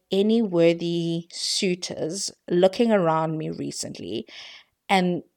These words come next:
part of me wants to try and trick my mind into believing this is probably because I had a swarm not so long ago.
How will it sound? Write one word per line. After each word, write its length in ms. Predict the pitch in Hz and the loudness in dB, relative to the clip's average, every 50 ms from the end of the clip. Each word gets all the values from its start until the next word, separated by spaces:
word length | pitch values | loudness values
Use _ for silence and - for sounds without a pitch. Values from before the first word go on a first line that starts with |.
| _ _ _ _ _ _ _ _ - | _ _ _ _ _ _ _ _ 4
part 220 | 254 240 254 277 | 8 8 10 10
of 100 | 311 269 | 8 8
me 240 | 240 226 214 220 220 | 6 4 4 4 4
wants 260 | 202 185 185 202 - | 4 4 4 2 0
to 60 | - 190 | -4 -4
try 320 | - - 208 190 190 185 | -4 -4 -2 0 2 2
and 160 | 180 180 175 | 2 2 0
trick 240 | 175 - 202 190 196 | -2 -2 -2 -2 0
my 140 | - 175 165 | 0 -2 -2
mind 300 | 165 160 160 160 160 165 | 0 -2 -2 -2 -2 -2
into 200 | 165 160 - - | -4 -4 -4 -4
believing 440 | 175 160 160 160 160 160 165 160 160 | -4 -2 -2 -2 -2 -2 -4 -4 -4
this 200 | - 180 - 214 | -4 -4 -2 -2
is 100 | 208 - | -4 -4
probably 460 | - - 196 180 185 185 190 185 175 | -2 0 0 2 2 2 0 0 0
because 300 | 170 160 165 - 175 160 | 0 -2 -4 -4 -2 -2
I 100 | 165 165 | -4 -2
had 160 | 160 175 160 | -2 -2 -2
a 60 | 160 | -2
swarm 680 | 160 - - - - 196 185 156 156 156 151 160 170 160 | -2 -4 -4 -4 -2 -2 -2 -2 -2 -2 -4 -6 -8 -8
not 200 | 156 147 156 - | -8 -8 -10 -6
so 140 | - - 156 | -4 -2 -2
long 240 | 156 143 139 147 - | -2 -2 -6 -8 -8
ago. 300 | - - - 117 101 | -10 -10 -10 -8 -8